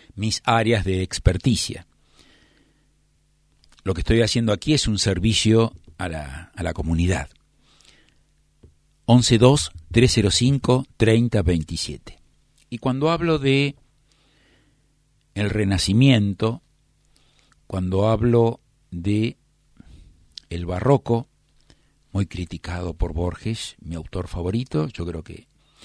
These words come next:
el escritor más grande que ha dado nuestra tierra,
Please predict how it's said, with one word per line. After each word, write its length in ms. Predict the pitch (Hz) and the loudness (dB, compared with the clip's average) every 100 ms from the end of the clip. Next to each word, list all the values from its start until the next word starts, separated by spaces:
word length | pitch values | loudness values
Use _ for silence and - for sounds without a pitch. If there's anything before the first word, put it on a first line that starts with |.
| - - - _ _ _ _ _ - | -20 -20 -20 _ _ _ _ _ -16
el 100 | 78 | -12
escritor 380 | 73 98 101 104 | -8 -6 -4 -2
más 180 | 104 85 | -2 -4
grande 600 | 104 101 98 104 101 92 _ _ _ - | -4 -4 -4 -6 -6 -12 _ _ _ -10
que 100 | 87 | -6
ha 60 | |
dado 420 | 92 101 95 - - | -4 -2 -4 -6 -14
nuestra 400 | - 92 - 85 | -10 -10 -8 -10
tierra, 480 | 87 110 104 120 | -4 -4 -2 -4